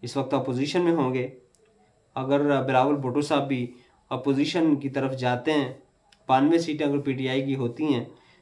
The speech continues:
तो anything can happen in near future। अ, अब इसके ऊपर believe आप रखें कि ये पाकिस्तान है और कुछ भी कभी भी, uh, coming future में, आने वाले चंद दिनों में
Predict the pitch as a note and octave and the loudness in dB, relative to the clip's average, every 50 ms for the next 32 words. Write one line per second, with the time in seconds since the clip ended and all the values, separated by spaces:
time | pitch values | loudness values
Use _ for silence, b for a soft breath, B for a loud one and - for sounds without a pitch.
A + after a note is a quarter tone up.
0 | b b _ - C#3+ C3 B2+ B2+ B2+ B2 - - - D3 D#3 D#3 D3+ D3+ D3 C3 | b b _ -4 -2 0 0 2 0 0 -2 -2 -4 -2 0 0 0 0 -2 -4
1 | B2 C#3 C3 B2+ A#2+ A2+ A2+ B2 B2 A#2+ A2+ A2 - - - - G#2+ A#2 A#2+ A#2 | -2 -2 -2 -2 -2 -2 -2 -2 -2 -2 -4 -4 -8 -14 -14 -10 -6 -4 -4 -4
2 | - - A#2+ A#2+ B2 B2 B2 A#2+ - C#3 A2+ G#2+ - A#2+ A2 A2+ - b b b | -4 -4 -4 -2 0 0 -2 -2 -4 -6 -6 -4 -4 -4 -6 -6 -8 b b b
3 | b b b b - B2 A#2+ A#2+ A#2 A#2 A2+ A2+ A#2+ - - D2+ - - - - | b b b b -6 -4 0 0 0 0 -2 -4 -8 -12 -14 -16 -18 -20 -18 -10
4 | - C#3 C#3+ C#3+ C3+ - - - - _ - - - A2 A#2 B2+ B2 - - C#3+ | -8 -8 -6 -6 -10 -12 -16 -20 -20 _ -18 -14 -10 -8 -6 -6 -6 -2 -2 -2
5 | B2+ C3+ C3+ C3 B2+ B2+ A#2+ B2+ B2 C#3+ F3+ F#3 - A#2 - C3+ C3 C3 - - | 0 0 -2 -4 -4 -4 -2 0 2 2 2 0 -2 -4 -6 -6 -4 -4 -4 -4
6 | - - C3 A#2+ A#2 b b b b b b b b - C3 B2+ B2+ C3 C3 B2+ | -4 -4 -4 -6 -6 b b b b b b b b -6 -2 0 2 2 2 2
7 | C3 C#3+ C#3 C#3+ C#3 C#3 D3+ D3 D#3 D3+ D#3 E3 E3+ D#3+ D#3+ E3 - - _ b | 0 0 2 2 2 2 0 0 2 2 2 2 2 -2 -4 -6 -10 -18 _ b
8 | b b b b - - C3+ C3+ C#3 - - E3+ E3+ E3+ - - C3+ B2+ B2+ B2 | b b b b -10 -6 -6 -6 -6 -2 0 0 0 0 -4 -4 -4 -4 -4 -6
9 | B2 - - _ _ _ _ - - C#3+ C#3+ D#3 F3+ E3+ C#3 B2+ B2 A#2+ - b | -10 -14 -20 _ _ _ _ 0 0 0 2 4 2 2 2 0 -2 -2 -6 b
10 | b b b b b b - B2 B2+ C3 B2+ B2+ B2+ B2 - - D3 C#3+ D3 D3 | b b b b b b -6 -2 0 2 2 0 0 -4 -4 0 2 2 2 2
11 | C#3+ - C#3 B2 B2 C#3 D3 C#3 C3+ C3+ B2+ B2 B2+ B2 - - - - A#2 C3 | 0 -2 -4 -6 -2 -2 -2 -2 0 -4 -4 -4 -6 -10 -14 -18 -10 -4 -2 0
12 | C#3 C#3+ C#3 C3+ C3+ C3 B2+ - C3 B2+ B2 A#2+ C3 B2 B2 A#2+ A#2 G#2+ | 0 2 2 2 0 -2 -2 -4 -4 -4 -2 -2 -2 -2 -2 -2 -2 -4